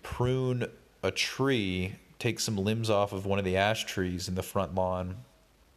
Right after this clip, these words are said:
So we got the giant ladder out, and it was a whole thing to put it up.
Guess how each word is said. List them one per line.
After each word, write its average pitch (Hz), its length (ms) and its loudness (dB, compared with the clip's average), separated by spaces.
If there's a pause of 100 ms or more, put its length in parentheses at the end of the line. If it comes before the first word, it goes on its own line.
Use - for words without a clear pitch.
(280)
So - 160 -2
we 107 100 0
got 110 240 4
the 92 80 -4
giant 101 500 2
ladder 104 380 2
out, 101 380 2
and - 80 -10
it - 80 -8
was 92 100 -4
a 95 60 -2
whole 107 200 2
thing 104 540 -2
to - 80 -12
put - 180 0
it 101 80 0
up. 98 380 0